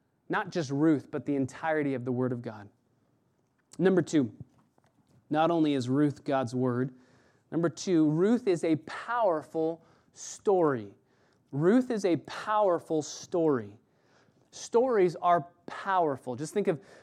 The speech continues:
Nathan going before David. Do you remember that story?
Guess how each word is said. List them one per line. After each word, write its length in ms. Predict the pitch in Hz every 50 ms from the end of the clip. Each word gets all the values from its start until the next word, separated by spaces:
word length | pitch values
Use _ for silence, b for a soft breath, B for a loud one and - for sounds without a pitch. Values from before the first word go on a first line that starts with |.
| B B -
Nathan 680 | 127 143 156 160 170 185 208 196 - 202 170 156 151
going 300 | 151 156 170 175 185 175
before 320 | 160 - - 175 165 151
David. 440 | 139 127 160 156 156 147 123 123 107
Do 60 | 113
you 60 | 131
remember 240 | 139 151 156 156 160
that 200 | 156 156 151 -
story? 540 | - - - 175 160 160 160 165 170 185